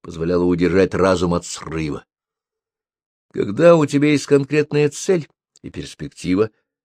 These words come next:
оно всегда легче, придает дополнительный стимул не только выжить, но и бороться. Первонаперво необходимо было выяснить, в чем еще заключались отличия этого мира.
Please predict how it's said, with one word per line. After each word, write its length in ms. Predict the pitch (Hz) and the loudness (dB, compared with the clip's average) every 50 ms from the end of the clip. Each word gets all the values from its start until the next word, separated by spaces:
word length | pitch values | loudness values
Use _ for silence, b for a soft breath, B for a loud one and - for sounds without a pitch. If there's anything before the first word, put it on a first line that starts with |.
| _ _ _ | _ _ _
оно 180 | - 202 214 | -2 0 0
всегда 360 | 190 - - - 196 202 220 208 | -2 -4 -8 -10 0 2 2 2
легче, 460 | 185 131 87 - - - - - - _ _ _ _ _ _ _ | 4 2 0 -2 -4 -8 -10 -10 -10 _ _ _ _ _ _ _
придает 360 | - - 110 120 117 113 110 | -18 -8 -2 0 0 0 0
дополнительный 580 | 101 107 98 110 104 104 104 95 - 95 95 95 | 0 0 2 2 2 2 0 -4 -4 -4 -4 -4
стимул 540 | - - - - - 156 160 147 139 131 127 | -4 -8 -12 -12 -6 -4 -2 0 0 2 2
не 140 | 131 127 | 2 0
только 420 | - - 139 139 135 - - 143 139 | 2 4 4 4 4 4 4 4 4
выжить, 400 | 131 135 143 139 147 147 139 - | 4 4 2 0 0 -2 -2 -4
но 120 | 151 156 | -2 -2
и 80 | 156 156 | -2 0
бороться. 500 | 147 151 139 113 95 - - - - - _ _ _ _ _ _ _ _ _ _ _ _ _ _ _ _ _ _ _ _ _ _ _ _ _ _ _ _ _ _ _ | 2 2 2 2 0 -2 -6 -14 -18 -20 _ _ _ _ _ _ _ _ _ _ _ _ _ _ _ _ _ _ _ _ _ _ _ _ _ _ _ _ _ _ _
Первонаперво 1040 | _ - - 90 - - 87 82 80 80 80 87 104 123 - - 139 139 139 143 151 | _ 0 0 2 2 2 0 0 0 2 2 2 0 0 2 0 2 2 2 2 2
необходимо 640 | 143 143 143 139 - - - 101 101 120 131 131 127 | 2 0 -2 -2 -2 -4 -6 -4 -2 -2 -2 -2 0
было 220 | 123 127 123 127 | 0 2 2 2
выяснить, 480 | 123 113 101 95 85 - - 87 82 - | 0 0 -2 -2 -4 -4 -6 -8 -10 -10
в 80 | - - | -12 -14
чем 440 | - - - - 165 170 170 160 | -12 -10 -4 -2 -2 -2 0 -2
еще 360 | 156 135 - - - 160 156 151 | -4 -6 -6 -8 -6 -4 -4 -4
заключались 880 | 135 135 135 - 135 135 127 - - - 147 147 147 143 139 - - - | -4 -6 -8 -6 -6 -6 -6 -6 -2 0 2 2 2 0 -2 -4 -8 -10
отличия 880 | - 110 - _ - 117 135 147 135 - - - 131 123 127 127 120 - _ _ _ _ _ _ _ _ _ _ _ | -10 -10 -10 _ -10 -8 -8 -8 -8 -8 -8 -4 -2 -2 -2 -2 -4 -8 _ _ _ _ _ _ _ _ _ _ _
этого 480 | 131 127 123 - _ - 101 90 87 | 2 2 2 2 _ 0 0 0 0
мира. 300 | 85 80 76 71 67 - | -2 -4 -6 -10 -14 -18